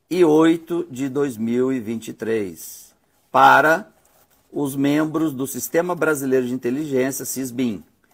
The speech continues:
e da Célula Integrada de Inteligência de Segurança Pública do Distrito Federal. O grupo, tal, tal, tal, aí eles criaram um grupo no dia sete de janeiro.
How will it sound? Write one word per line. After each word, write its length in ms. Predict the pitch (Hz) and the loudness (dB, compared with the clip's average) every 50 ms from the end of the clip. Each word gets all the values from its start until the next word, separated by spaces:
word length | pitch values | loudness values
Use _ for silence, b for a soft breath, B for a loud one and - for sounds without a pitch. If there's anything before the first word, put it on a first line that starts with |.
| _ _ _ _ _ _ _ - | _ _ _ _ _ _ _ -8
e 100 | - 135 | -6 -2
da 160 | 123 143 151 | 0 0 0
Célula 840 | 147 - - - - 151 156 160 160 165 170 170 170 165 170 180 180 _ _ _ _ _ _ _ _ _ _ _ _ _ _ _ _ _ _ _ _ _ _ _ _ _ _ _ _ _ _ _ _ _ - | 0 0 -4 0 2 4 6 6 6 6 4 4 2 2 0 -2 -6 _ _ _ _ _ _ _ _ _ _ _ _ _ _ _ _ _ _ _ _ _ _ _ _ _ _ _ _ _ _ _ _ _ -6
Integrada 800 | - 131 - - 147 143 120 123 120 123 127 135 143 135 143 135 | -6 -6 -2 0 0 0 2 4 4 6 6 6 6 4 2 -2
de 80 | 123 | -2
Inteligência 800 | 131 123 - 123 123 120 120 104 101 113 120 127 131 127 - - | -4 -4 -2 -2 -2 -2 -4 -4 -4 -4 -4 -4 -4 -6 -6 -8
de 180 | - 92 101 104 | -10 -10 -10 -12
Segurança 480 | 101 - 120 110 113 110 117 113 113 110 | -12 -10 -6 -4 -2 -2 -2 -2 -4 -8
Pública 680 | - _ - 117 123 127 123 123 131 135 - 131 127 120 | -8 _ -4 -4 -2 -2 -2 -4 -6 -6 -4 -2 -4 -4
do 260 | 107 95 117 117 123 | -2 -2 -2 -2 -2
Distrito 400 | 110 101 - - - 117 110 - | -4 -6 -12 -10 -8 -8 -8 -6
Federal. 460 | - 120 120 139 135 107 85 - _ _ _ _ _ _ _ _ _ _ _ _ _ _ _ _ _ _ _ _ _ _ _ _ | -6 -4 -2 0 0 0 -2 -6 _ _ _ _ _ _ _ _ _ _ _ _ _ _ _ _ _ _ _ _ _ _ _ _
O 160 | - 151 160 | -2 -2 0
grupo, 520 | 170 156 175 185 196 202 202 202 - 180 | 4 6 10 12 12 12 10 8 4 -2
tal, 160 | - 165 160 131 | 0 0 0 2
tal, 140 | - 151 | 0 -2
tal, 360 | - - 151 151 165 170 - - | -2 0 2 2 4 2 2 2
aí 140 | 131 143 156 | 2 2 2
eles 220 | 170 180 180 - | 2 0 0 -4
criaram 460 | - - 208 196 202 180 180 180 202 | -6 -2 2 4 6 8 8 8 6
um 140 | 190 180 156 | 4 0 -2
grupo 680 | 127 131 143 165 185 196 190 - - 208 226 233 233 - - - _ _ _ | 2 6 8 8 8 8 6 2 0 0 2 0 -2 -4 -12 -20 _ _ _
no 220 | - 139 147 151 | -6 -4 -2 -2
dia 220 | 135 113 120 127 123 | 0 0 0 0 0
sete 520 | - - - 156 170 202 202 202 - 190 | 0 -2 0 2 2 0 0 -4 -10 -12
de 160 | 156 123 131 | -10 -8 -6
janeiro. 800 | 113 113 151 165 151 135 123 120 123 123 131 127 160 190 - - | -2 0 0 0 2 2 2 2 2 0 0 0 0 -2 -2 -6